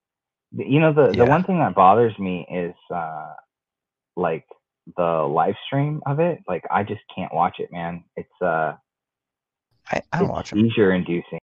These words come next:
Speaker 1: and it's
Speaker 2: Yeah.
Speaker 1: super fast, and it's just dots moving around. I'm like, I don't know what's going on. I'll just wait until
Speaker 2: Yeah,
Speaker 1: it's
Speaker 2: I wish it was an actual, like, live stream and not just a video that they posted.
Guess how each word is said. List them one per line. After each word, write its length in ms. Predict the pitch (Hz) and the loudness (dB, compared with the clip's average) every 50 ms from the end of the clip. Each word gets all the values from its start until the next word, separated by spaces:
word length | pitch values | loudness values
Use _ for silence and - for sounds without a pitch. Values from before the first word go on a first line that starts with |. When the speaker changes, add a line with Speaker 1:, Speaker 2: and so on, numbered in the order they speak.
| _ _ _ _ _ _ _ _ _ _ _ _ _ _ - | _ _ _ _ _ _ _ _ _ _ _ _ _ _ -6
Speaker 1:
and 100 | 98 95 | -4 -4
it's 160 | 87 90 - | -4 -4 -4
Speaker 2:
Yeah. 200 | 110 101 95 90 | -4 -2 -2 0
Speaker 1:
super 280 | 110 101 - 104 90 - - | 0 0 0 -2 -4 -4 -2
fast, 360 | 85 82 85 90 95 98 - - | 0 2 4 4 2 2 0 -6
and 80 | 87 85 | -14 -12
it's 100 | - - | -10 -10
just 180 | 95 - _ - | -12 -10 _ 0
dots 260 | 82 85 85 87 - - | 0 0 0 0 -4 -8
moving 220 | 87 85 82 87 | -8 -8 -8 -8
around. 280 | 85 85 82 82 80 78 | -6 -6 -4 -4 -4 -6
I'm 100 | 80 82 | -8 -10
like, 200 | 76 76 - - | -12 -12 -10 -6
I 140 | - 85 87 | -4 -2 -2
don't 100 | 87 80 | -2 -4
know 100 | 64 65 | -6 -10
what's 120 | 73 - - | -12 -12 -14
going 260 | - 64 64 67 - | -14 -14 -16 -14 -14
on. 180 | 64 71 69 - - | -16 -16 -16 -14 -12
I'll 80 | 90 87 | -12 -12
just 140 | 87 - - - | -12 -14 -14 -16
wait 100 | - - | -16 -12
until 140 | - - | -8 -4
Speaker 2:
Yeah, 140 | 92 90 - | -4 -4 -2
Speaker 1:
it's 120 | - - 127 | 0 0 2
Speaker 2:
I 60 | 156 | 2
wish 220 | 190 202 - - | 2 2 2 2
it 40 | 139 | 2
was 220 | 123 113 104 101 | 2 2 2 2
an 120 | 101 95 - - | 0 -2 -4 -2
actual, 680 | 104 95 95 - - - - 98 95 95 95 90 - - | -2 -2 -2 -2 -4 -6 -6 -4 -2 -2 -2 -2 -4 -4
like, 400 | - - 62 - - - _ - - _ _ _ _ _ _ _ _ - - 135 | -4 -4 -4 -4 -6 -10 _ -20 -20 _ _ _ _ _ _ _ _ -14 -6 0
live 320 | 123 - - - - 101 | 2 2 2 2 0 -4
stream 260 | - - - 92 - | -6 -6 -6 -6 -6
and 100 | - 95 95 | -6 -4 -4
not 200 | 92 - - - | -4 -6 -6 -8
just 300 | - - - - - - | -10 -8 -8 -8 -8 -10
a 60 | - | -10
video 340 | 104 - - - - - - | -10 -10 -10 -8 -8 -6 -6
that 160 | - - - - | -6 -8 -8 -8
they 100 | - - | -10 -10
posted. 500 | - - - - - - - - 117 | -8 -10 -10 -10 -10 -10 -10 -10 -12